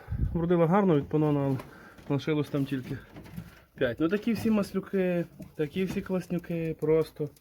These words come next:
просто щастя. Да? Такі гарні кроляки. Оце їхня мама велика. Так що, кому цікаві, може, такі кролики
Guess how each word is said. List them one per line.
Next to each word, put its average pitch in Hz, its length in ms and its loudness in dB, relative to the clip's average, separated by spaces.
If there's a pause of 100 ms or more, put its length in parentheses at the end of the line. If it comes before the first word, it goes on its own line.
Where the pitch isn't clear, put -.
(540)
просто 143 400 0
щастя. - 540 -10 (1600)
Да? 139 200 -6 (1700)
Такі 123 260 -10
гарні 113 420 -8 (1160)
кроляки. 110 420 -10
Оце 123 200 -6
їхня 113 280 -6
мама 110 280 -4
велика. 104 380 -8 (1500)
Так 131 160 -4
що, 139 160 -6
кому 151 140 4
цікаві, 143 360 -4
може, 135 200 0
такі - 220 -6
кролики 127 440 -4